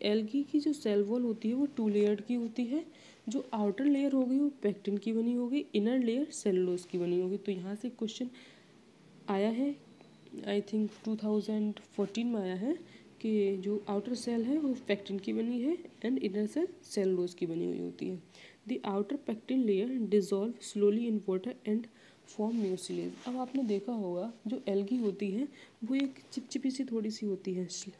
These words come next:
ठीक है, तो वो कैसे होता है, जब से pectin की जो लेयर होती है water के साथ, water के contact में जैसे ही आती है वैसे ही वो स्लो स्लो dissolve होना start हो जाती है। ये dissolve होती है, वैसे ही mucilage चिपचिपा सा पदार्थ बनने लगता है।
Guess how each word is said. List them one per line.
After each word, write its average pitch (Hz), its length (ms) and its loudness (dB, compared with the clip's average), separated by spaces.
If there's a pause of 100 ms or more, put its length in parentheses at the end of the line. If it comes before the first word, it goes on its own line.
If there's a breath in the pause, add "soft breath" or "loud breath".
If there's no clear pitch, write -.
(160)
ठीक 226 160 -4
है, 339 100 2 (540 loud breath)
तो 262 60 2
वो 254 140 0
कैसे 254 320 -4
होता 240 200 -4
है, 269 60 -2
जब 262 120 0
से 311 240 -2 (1040 loud breath)
pectin 220 300 -4
की 294 120 2
जो 294 100 4
लेयर 220 280 4
होती 214 260 -2
है 254 60 0 (160)
water 214 220 -2
के 277 140 0
साथ, 240 260 -2
water 196 300 0
के 220 120 -6
contact 214 480 -2
में 262 100 0
जैसे 202 280 0
ही 226 140 0
आती 185 240 -2
है 165 220 -4 (480 loud breath)
वैसे 220 260 0
ही 226 60 2
वो 233 140 0
स्लो 220 300 -2
स्लो 254 220 -4
dissolve 202 460 2
होना 202 240 0
start 185 400 -6
हो 170 80 -4
जाती 160 320 -8
है। 170 200 -10 (480 loud breath)
ये 208 120 2
dissolve 214 400 0
होती 262 260 2
है, 269 140 2 (100)
वैसे 208 240 2
ही 240 160 0
mucilage 220 640 2
चिपचिपा 214 380 -2
सा 233 140 0
पदार्थ 208 440 -2
बनने 185 200 -2
लगता 180 320 -6
है। 180 180 -8